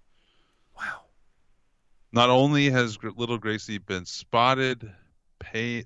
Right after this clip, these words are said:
Speaker 2: playing between the tombstones, but the statue of her by her grave has also been known to cry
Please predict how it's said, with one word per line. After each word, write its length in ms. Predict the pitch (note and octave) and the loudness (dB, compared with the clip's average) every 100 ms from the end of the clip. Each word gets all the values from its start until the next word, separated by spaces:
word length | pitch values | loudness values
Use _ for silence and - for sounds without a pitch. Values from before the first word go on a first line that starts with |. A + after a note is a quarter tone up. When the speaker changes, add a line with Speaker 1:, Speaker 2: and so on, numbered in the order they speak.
| - | -12
Speaker 2:
playing 400 | - B2+ C#3 C3 | -4 -2 -2 -2
between 380 | B2 - B2 A2+ | -6 -4 -6 -6
the 100 | G2+ | -8
tombstones, 1080 | - D3+ E3+ E3 - F#2+ F2+ F2+ F#2 F2+ - | -4 -2 -2 -4 0 2 2 -2 -10 -20 -18
but 160 | - G2+ | -12 -6
the 100 | G#2+ | -6
statue 640 | - B2+ C3+ D#3 - A#2 | -4 0 2 0 -2 0
of 140 | G2 F2+ - | 0 -2 -4
her 260 | F2+ F2 | 2 2
by 260 | E2 F2+ E2+ | 2 2 2
her 220 | - E2 | -2 -10
grave 580 | - D3+ F#3 C3+ B2 - _ _ _ _ _ - | -2 2 4 4 2 -2 _ _ _ _ _ -4
has 200 | G#2 G#2 - | -4 -4 0
also 460 | A#2+ B2 C#3 B2+ | 2 2 -2 -4
been 300 | A2+ G#2 G#2 | -4 -8 -8
known 240 | G2+ G2+ G2 | -8 -8 -8
to 100 | F#2+ | -10
cry 400 | - G2 F2+ | -6 -2 -2